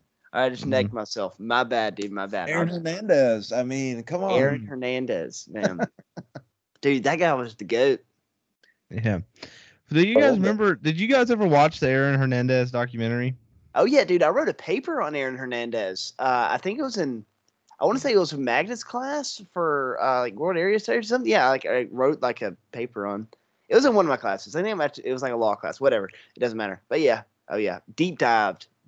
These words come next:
Speaker 1: Deep dived into the Aaron Hernandez.
Speaker 2: I just remember the documentary about him, and, like, the one, I, I guess I remember a lot of things about it, but the one thing that just sticks out to me is the, the dude that said he was gay with him.
Speaker 3: Yeah,
Speaker 1: Yeah.
Speaker 3: there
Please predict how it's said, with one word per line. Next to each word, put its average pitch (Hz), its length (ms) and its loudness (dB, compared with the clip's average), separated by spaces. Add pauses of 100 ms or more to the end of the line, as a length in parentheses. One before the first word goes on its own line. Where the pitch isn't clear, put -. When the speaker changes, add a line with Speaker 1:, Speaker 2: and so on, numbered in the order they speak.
(100)
Speaker 1:
Deep 147 240 0
dived 98 420 -4
into 110 220 -10
the 101 80 -4
Aaron 98 160 -4
Hernandez. 90 420 -10
Speaker 2:
I 117 100 6
just 160 200 6
remember 165 420 8
the 127 120 0
documentary 113 840 4
about 95 320 4
him, 95 340 -2 (320)
and, 95 400 2 (540)
like, 110 260 2
the 58 160 -8
one, 104 200 0
I, 107 380 2
I 104 40 2
guess 104 300 -2
I 85 100 -2
remember 98 340 0
a 92 60 2
lot 95 160 2
of 92 60 -4
things 92 260 -4
about 92 200 -2
it, - 80 -8 (340)
but 104 240 6
the 107 60 6
one 113 180 6
thing 123 160 4
that 104 100 2
just 107 160 -2
sticks 113 340 -2
out 101 240 2
to 110 60 -8
me 98 160 0
is 92 220 -4
the, 90 320 -2
the 98 100 -4
dude 98 300 0
that 95 160 -2
said 95 200 0
he 98 100 0
was 95 160 0
gay 95 220 0
with 101 200 0
him. 107 280 0 (800)
Speaker 3:
Yeah, 117 160 4
Speaker 1:
Yeah. 180 180 10
Speaker 3:
there 123 100 4